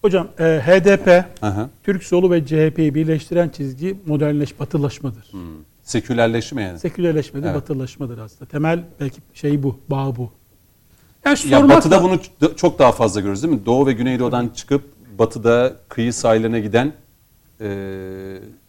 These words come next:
Speaker 2: seçmende de aslında bu şeyi görüyoruz.
Speaker 1: Yani bize
Speaker 2: Şey
Speaker 1: bugün çok çelişik gibi gelse bile C H P
Speaker 2: Hı hı.
Speaker 1: H D P'nin bir araya gelmesi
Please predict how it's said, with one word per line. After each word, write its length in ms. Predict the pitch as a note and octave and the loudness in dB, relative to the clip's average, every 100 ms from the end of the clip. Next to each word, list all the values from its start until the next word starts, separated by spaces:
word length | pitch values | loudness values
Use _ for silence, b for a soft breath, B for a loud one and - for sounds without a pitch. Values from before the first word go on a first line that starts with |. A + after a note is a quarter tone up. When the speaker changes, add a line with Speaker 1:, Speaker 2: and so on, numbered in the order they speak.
| _ | _
Speaker 2:
seçmende 560 | - A2+ - B2 B2+ C3 | -4 -2 -2 -2 0 2
de 40 | |
aslında 300 | G#2+ - C#3 | 0 0 -6
bu 80 | A2 | -4
şeyi 220 | - A2+ | -4 -2
görüyoruz. 300 | A2 F#2+ E2 | -2 -4 -4
Speaker 1:
Yani 160 | F3 F3 | -2 -2
bize 160 | D#3+ G#3 | 2 2
Speaker 2:
Şey 100 | F#3 | 2
Speaker 1:
bugün 120 | G3+ | 0
çok 200 | A3 G#3 | 0 0
çelişik 340 | F#3 F3 - | 0 -2 -4
gibi 160 | G#3+ F3+ | -6 0
gelse 360 | E3 D#3+ B3 | 0 0 0
bile 160 | G#3+ C#3+ | 0 0
C 140 | C#3+ | 0
H 100 | D3 | 0
P 60 | D3+ | 0
Speaker 2:
Hı 40 | |
hı. 40 | D3+ | -4
Speaker 1:
H 40 | |
D 80 | D3 | -4
P'nin 240 | C#3 D3 | -4 -2
bir 60 | D3 | 0
araya 220 | D3 C#3 | 0 -2
gelmesi 680 | C3 C3 A#2+ A#2 - F#3+ A#3+ | -2 -6 -6 -10 -12 -10 -10